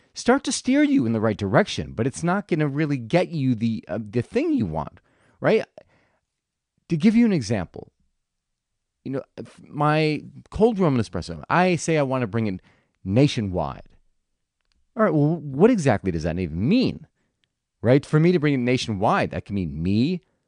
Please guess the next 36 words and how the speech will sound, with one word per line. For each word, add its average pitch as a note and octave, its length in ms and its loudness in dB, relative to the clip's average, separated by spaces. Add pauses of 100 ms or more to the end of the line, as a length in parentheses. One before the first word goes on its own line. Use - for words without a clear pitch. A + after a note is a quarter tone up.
(360)
physically B2 880 2
spending B2+ 400 -2
all A2 100 2
that G#2+ 140 0
time F2+ 320 -6
growing F2 180 -6
the E2+ 60 -10
company, G#2 360 -6
or G2+ 300 -4
it G2 40 -8
can G2 120 -8
mean F#2 180 -4
me A#2 280 0
making F#2 440 -4
a G2 60 -2
team. G#3+ 480 0 (300)
Y-, C#3 180 -6
there's E3 220 2
a F#3+ 60 0
lot G#3 340 -2
of A3+ 80 -2
things F#3 400 2
that F2+ 100 -2
are F#2+ 80 -2
just, A2+ 300 -4
that A2+ 120 -2
are G#2+ 80 -2
left, C#3 400 -4 (340)
that B2+ 100 -2
are C3 60 -2
ambiguous, C#3+ 540 2
that A2 120 0
are A2+ 60 0
just B2+ 200 -2 (100)
out F#3 300 0
there. - 280 -4